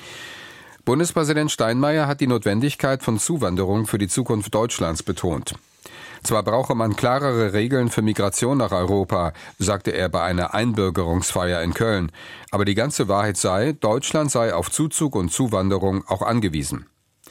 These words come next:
Wörtlich sagte Steinmeier, „Ohne Einbürgerungen wäre unser Land nicht nur in vieler Hinsicht ärmer,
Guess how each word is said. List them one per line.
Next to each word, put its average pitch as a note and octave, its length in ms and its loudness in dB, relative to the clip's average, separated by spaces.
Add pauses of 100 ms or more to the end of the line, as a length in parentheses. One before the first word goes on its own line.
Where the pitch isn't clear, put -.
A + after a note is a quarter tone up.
(340)
Wörtlich G#2+ 480 0
sagte G#2 340 0
Steinmeier, G2 640 0 (360)
„Ohne B2+ 340 2
Einbürgerungen G#2+ 920 2
wäre F#2+ 220 2
unser F#2 280 0
Land F#2+ 300 -2
nicht A2+ 260 -2
nur G2+ 140 2
in F2+ 100 0
vieler A2+ 260 0
Hinsicht F2+ 360 0
ärmer, G2+ 480 0